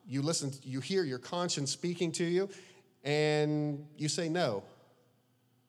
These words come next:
No, I'm, I'm gonna keep doing this. No, I, I, I don't, I don't think that's, uh, I don't think that's from, I don't think that's what that scripture says." You begin to rationalize it, justify it to yourself.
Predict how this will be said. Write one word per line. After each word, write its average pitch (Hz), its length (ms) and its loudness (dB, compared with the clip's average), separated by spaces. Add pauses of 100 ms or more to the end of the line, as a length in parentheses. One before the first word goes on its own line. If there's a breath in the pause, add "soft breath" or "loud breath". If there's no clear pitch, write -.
No, 175 240 0
I'm, 185 220 -2
I'm 190 140 -6
gonna 180 160 -2
keep 165 200 -10
doing 143 200 -2
this. 98 320 -12 (440 soft breath)
No, 160 360 4
I, 151 120 4 (760 loud breath)
I, 135 120 -4 (140)
I 143 40 -2
don't, 139 180 -4
I 143 80 -4
don't 139 180 -4
think 139 160 -4
that's, - 400 -4
uh, 117 220 -4 (120)
I 202 60 -4
don't 214 120 2
think 170 120 0
that's 135 140 0
from, 139 120 -4
I 240 100 0
don't 320 140 -2
think 240 140 0
that's 196 200 2
what 156 120 -4
that 147 160 0
scripture 127 360 -4
says." 127 440 -2
You 139 60 -4
begin 143 300 -2
to 135 240 -4 (1120 loud breath)
rationalize 143 600 2
it, 117 80 -12
justify 135 500 0
it - 100 -10
to - 80 -4
yourself. 120 380 -2